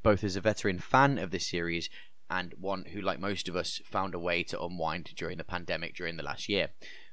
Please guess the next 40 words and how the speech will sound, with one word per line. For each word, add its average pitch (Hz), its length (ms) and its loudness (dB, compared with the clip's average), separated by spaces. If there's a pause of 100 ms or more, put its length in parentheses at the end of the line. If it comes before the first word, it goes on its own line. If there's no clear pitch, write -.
Will 139 360 8
will 127 120 2
be 117 100 4
continuing 107 800 -2
work 104 340 2
on 90 80 -2
his 90 240 -4
island, 165 420 8
as 104 200 2
he 104 100 2
has 98 420 0
since - 280 -6
the 101 80 -8
game 147 260 2
has 98 180 0
launched, 92 400 -2 (280)
and 101 160 -4
Harry 110 240 6
will 104 160 -4
be 101 100 -4
bringing 95 380 -4
his 92 180 -6
experiences 127 840 -4
from 95 200 -6
watching 98 280 -4
other 151 180 0
people 104 300 -2
play 95 200 0
the 90 80 -2
game, 95 300 2 (240)
as 95 180 0
well 110 200 4
as 104 100 2
his 98 160 -4
misconceptions 95 920 0 (180)
from 87 180 -10
consumption 98 680 2
of - 100 -2
media 90 420 4 (300)
and 90 220 -6